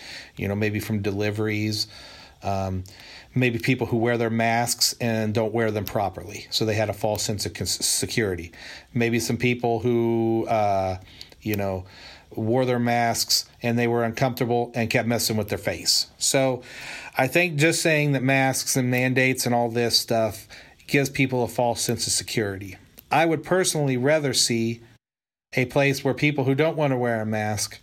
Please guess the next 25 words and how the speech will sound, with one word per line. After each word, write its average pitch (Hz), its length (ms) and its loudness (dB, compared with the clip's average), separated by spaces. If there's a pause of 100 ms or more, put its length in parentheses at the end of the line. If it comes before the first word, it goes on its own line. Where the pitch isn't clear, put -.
can 127 140 0
go. 107 420 0
It 120 60 -2
should 127 160 0
be 127 100 4
up 120 80 0
to 127 100 -4
the 120 100 0
business, 117 500 -2 (240)
like 117 220 0
these, 113 360 0
like 113 200 -2
these, 110 300 0
uh, 107 240 2
vi-, 123 180 -2
food 170 260 2
vendors. 92 480 -6 (300)
These 117 180 0
food 143 180 2
vendors 135 360 2
are - 80 -2
doing 131 260 2
what 139 140 0
they're 151 100 2
doing. 127 400 0